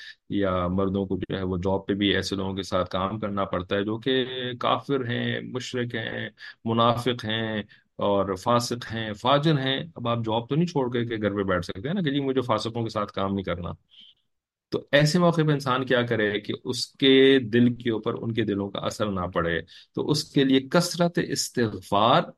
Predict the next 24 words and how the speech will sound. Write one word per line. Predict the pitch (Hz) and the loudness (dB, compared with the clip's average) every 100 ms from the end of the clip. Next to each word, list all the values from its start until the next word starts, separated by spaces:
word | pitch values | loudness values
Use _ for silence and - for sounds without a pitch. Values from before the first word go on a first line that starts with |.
| _ _ _ _ | _ _ _ _
और | 131 131 | 2 4
अल्लाह | 120 117 | 2 2
ताला | 104 95 95 | 2 0 0
से | - 170 - _ - | -2 -4 -4 _ -8
मदद | 90 87 78 | -6 -4 -6
मांगता | - - _ - | -12 -20 _ -14
रहे, | - _ _ _ _ _ _ _ - | -14 _ _ _ _ _ _ _ -2
"या | 117 113 | 0 0
अल्लाह, | 117 117 | 0 2
मेरे | 113 110 | 2 0
दिल | 95 135 196 | 4 4 6
को | 185 | 4
इन | 135 113 | 2 0
लोगों | 110 110 | 0 0
की | 107 98 | -2 -4
जो | 92 | -4
है | 92 | -6
ना | 123 | -6
वो | 104 95 92 90 90 - 98 - 104 | -4 0 0 0 -4 -8 -10 -8 -4
असर | 110 107 | -2 -2
से | 95 92 | -4 -4
आप | 92 92 | -4 -6
महफूज | 87 - 90 82 | -10 -8 -10 -8
रखिएगा", | 82 - 87 87 | -12 -10 -12 -12